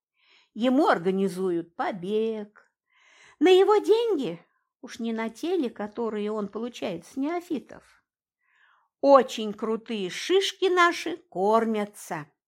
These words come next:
«То есть, если я тебя правильно поняла, помочь нам всем может только один человек?» спросила я. Надя опять ничего не ответила, но по её взгляду стало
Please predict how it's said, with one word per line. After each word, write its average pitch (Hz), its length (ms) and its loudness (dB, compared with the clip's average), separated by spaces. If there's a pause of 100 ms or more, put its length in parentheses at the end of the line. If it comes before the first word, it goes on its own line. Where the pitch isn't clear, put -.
(2000)
«То 370 80 4
есть, 370 320 4
если 302 320 0
я 254 240 2
тебя 233 380 -2
правильно 214 500 0
поняла, 175 760 4
помочь 226 560 -2
нам 349 260 2
всем 339 360 -2
может 202 420 -2
только 277 600 0
один 240 420 2
человек?» 285 720 -4 (540)
спросила 185 560 -10
я. 165 280 -8 (1500)
Надя 370 320 2
опять 247 480 -6 (140)
ничего 202 420 -8
не 180 200 -10
ответила, 185 640 -12 (260)
но 208 120 -4
по 208 100 -6
её 202 280 0
взгляду 254 640 0
стало 269 460 -8